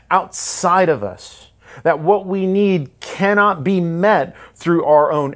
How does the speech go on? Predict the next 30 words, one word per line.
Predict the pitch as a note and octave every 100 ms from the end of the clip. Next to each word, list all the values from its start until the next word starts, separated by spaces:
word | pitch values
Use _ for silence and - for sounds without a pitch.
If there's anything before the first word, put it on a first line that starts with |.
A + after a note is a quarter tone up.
| -
efforts | G#3+ - G3+ G3+ G3
or | C3
how | A2+ - C3+ B2
hard | - G#3+ G#3+
we | F#3+ G#3
work | F#3 G3+ G3 F#3
or | C3 B2 - - -
how | C#3+ D#3+ D#3 - -
sneaky | - - - F#3+ G#3 G#3 G#3
we | F3 D#3
throw | - - F#3+ G3
things | F#3+ G3 F#3+ E3
under | E3+ G3 F#3 F#3 F3 C#3+
the | C#3+
rug. | C#3 E3 G3+ G3 F3
What | C3+ D#3 C#3
we | E3 D3+
need | E3 A3+ A#3+ A#3
is | F3 D3+
something | - - A3+ G#3+ G#3+ G3 F#3 D3+ G#2 -
bigger | G#3+ E3 D3+
than | A2 E2+
us. | - - - - _ _ _ _ _ _ _ _ _ -
What | F3+ E3+
we | F#3+
need | F3+ G3 A#3 G3+ D#3
is | D#3+ D3+ D3+
not | C#3 C#3+ D#3+ F3 A3+ - -
found | - - F#3+ G#3+ C3+ A#2 A2 -
in | C#3